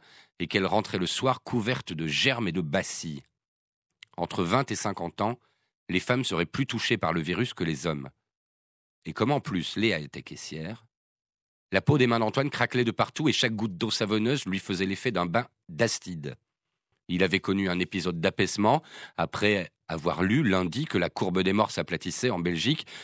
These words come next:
le bourgeon d'un espoir qu'il avait entretenu en prenant le soleil sur le balcon, et puis paf, ce midi, retour à la réalité, de nouveau l'hécatombe, trente-quatre morts depuis la veille,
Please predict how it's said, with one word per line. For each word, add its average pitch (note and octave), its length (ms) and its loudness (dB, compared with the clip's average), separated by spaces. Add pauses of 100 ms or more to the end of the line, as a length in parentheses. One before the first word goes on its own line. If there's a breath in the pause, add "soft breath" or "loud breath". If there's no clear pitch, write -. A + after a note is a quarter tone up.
(160 loud breath)
le F#2+ 80 0
bourgeon G#2 360 4
d'un G2+ 120 4
espoir B2 540 2
qu'il F#2 160 -2
avait F2 160 0
entretenu A2 500 2
en A#2 100 4
prenant G2 280 0
le F#2 80 2
soleil G#2+ 360 0
sur F#2+ 140 0
le F2+ 80 4
balcon, F2+ 380 2 (300 loud breath)
et F#2 60 -4
puis G2+ 140 -6
paf, - 280 0
ce - 140 -2
midi, G2 360 2
retour G2+ 320 2
à - 20 4
la F#2+ 80 2
réalité, G2+ 480 2
de F2+ 100 0
nouveau A2 240 4
l'hécatombe, F#2+ 520 -2
trente-quatre - 460 -2
morts F#2+ 180 0
depuis F2 200 -2
la F#2+ 120 4
veille, E2+ 220 2